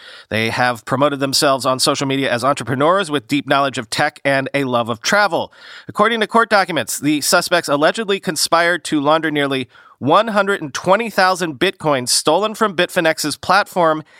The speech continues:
in twenty sixteen after a hacker breached the exchange's systems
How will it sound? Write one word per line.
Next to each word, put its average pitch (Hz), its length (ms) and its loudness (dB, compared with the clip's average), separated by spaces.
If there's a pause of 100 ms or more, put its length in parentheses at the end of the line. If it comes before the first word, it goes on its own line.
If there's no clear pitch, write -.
in 123 160 -2
twenty 139 260 -2
sixteen 180 640 -2
after 156 240 0
a 143 100 0
hacker 185 320 0
breached 160 520 -4
the 170 120 0
exchange's 165 520 -2
systems 180 500 0